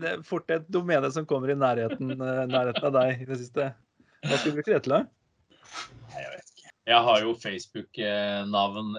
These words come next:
Speaker 2: Egil Websupport.
Speaker 1: Ja, hvorfor har du det egentlig?
Speaker 2: Nei, jeg var, det var jo etter, eh, Radioresepsjonens Egil Datasupport.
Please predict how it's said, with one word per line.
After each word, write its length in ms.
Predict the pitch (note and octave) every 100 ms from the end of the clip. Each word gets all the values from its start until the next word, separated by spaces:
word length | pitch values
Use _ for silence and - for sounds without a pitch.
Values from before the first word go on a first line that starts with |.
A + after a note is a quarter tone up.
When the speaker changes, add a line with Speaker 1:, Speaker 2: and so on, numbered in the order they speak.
| -
Speaker 2:
Egil 380 | A#2 F#2+ G2+ G2
Websupport. 720 | F#2 - - A#2 D#3+ D#3+ - - - _ _ _ _ _ -
Speaker 1:
Ja, 220 | C#3 F3+ G#3
hvorfor 260 | B2 A2+ F3
har 80 |
du 80 | D3
det 80 | C3+
egentlig? 220 | A2+ - - _ _ _ - - - _ _ _ _ -
Speaker 2:
Nei, 160 | G4 D4+
jeg 180 | A#2+ G2+
var, 300 | F#2 F2+ G2 G2 G2 G2+ G#2
det 140 | C3+
var 160 | C3+ A#2+
jo 80 | E3+
etter, 380 | D3 C#3 C3 C3
eh, 380 | C3 B2+ C3+ C3 -
Radioresepsjonens 1200 | B2+ G#2+ G2 G#2+ - A#2 G#2 A2 - G#2 G2+ G#2+ -
Egil 320 | A#2 F2 G2
Datasupport. 640 | G2 F2 - - - D#3+